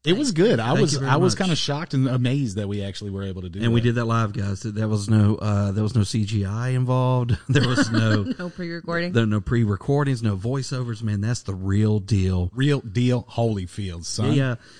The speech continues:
Speaker 2: So tonight we're gonna talk about, uh, someone we actually have, uh, as you guys can see if you're obviously watching the video, the live video, we have a art piece from Otis Toole. Chelsea, do you remember where we got that from or how long we've had the Otis Toole piece?
Speaker 3: Oh,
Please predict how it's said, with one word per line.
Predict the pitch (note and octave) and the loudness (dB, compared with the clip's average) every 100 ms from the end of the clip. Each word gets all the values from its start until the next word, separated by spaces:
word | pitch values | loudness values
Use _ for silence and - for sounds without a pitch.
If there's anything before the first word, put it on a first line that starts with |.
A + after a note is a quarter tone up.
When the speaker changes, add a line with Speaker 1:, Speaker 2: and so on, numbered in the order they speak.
| - - - | -20 -20 -12
Speaker 2:
So | - C3+ | 2 2
tonight | - B2 E3+ G3+ - | 4 4 4 0 -4
we're | A#2 | -2
gonna | A#2+ A#2 | 2 2
talk | - C#3 B2+ | 2 0 2
about, | A#2 B2 B2 - | 2 2 2 0
uh, | A#2+ A#2 A#2 | 0 2 0
someone | - C#3+ D3 C#3 C#3 F#2+ | -2 0 2 4 4 2
we | B2 C#3 | 2 0
actually | C3+ C#3 B2 | 0 -2 -2
have, | B2 A#2 | -2 -2
uh, | A#2 F2+ | -4 0
as | A2+ | -2
you | G#2+ | 2
guys | G#2+ G#2 | 0 0
can | G2+ | -4
see | - A2+ | 0 2
if | G2+ - | 2 0
you're | G2 F#2+ - _ _ G#2 | 0 -2 -6 _ _ -4
obviously | G#2 F#2+ F#2+ | -2 0 0
watching | F#2+ F#2 F#2 | 0 -2 -4
the | |
video, | F2+ G#2+ F#2 F#2 | -2 -2 -2 -4
the | |
live | F#2+ G#2+ | -4 -4
video, | G2+ F#2+ G2 G2+ - - - - | -4 -4 -2 -4 -6 -20 -20 -12
we | - A2+ | 2 4
have | A2+ G#2+ D2+ | 6 2 -2
a | G#2 G2+ | -4 -4
art | G#2 G2+ | -6 -8
piece | - A#2+ A#2 | -6 -4 -4
from | G#2+ F#2+ | -4 -4
Otis | - G#2+ B2+ - | 0 0 0 -2
Toole. | - A#2 A2+ | 0 2 2
Chelsea, | - D#3 F3+ | 0 0 0
do | |
you | F3 | 0
remember | G#3 G3 | 0 0
where | C3+ | 0
we | G#2 | -2
got | G2+ G#2 | -4 -2
that | G#2+ | -4
from | - G#2+ G#2+ G#2 G2 | -2 0 0 0 0
or | |
how | G#2 | 0
long | G#2+ G#2+ | 2 2
we've | G2+ G2+ | 0 0
had | G2+ G2 | -2 -2
the | F2+ | -4
Otis | G#2 G#2 | -4 -6
Toole | - G2+ | -6 -8
piece? | G2+ G#2 G2+ - - - _ _ _ _ | -6 -6 -8 -10 -20 -20 _ _ _ _
Speaker 3:
Oh, | G3 G#3 G#3 A3 D#4+ E4 F3+ E3+ | -4 -2 -2 -4 -6 -6 -6 -8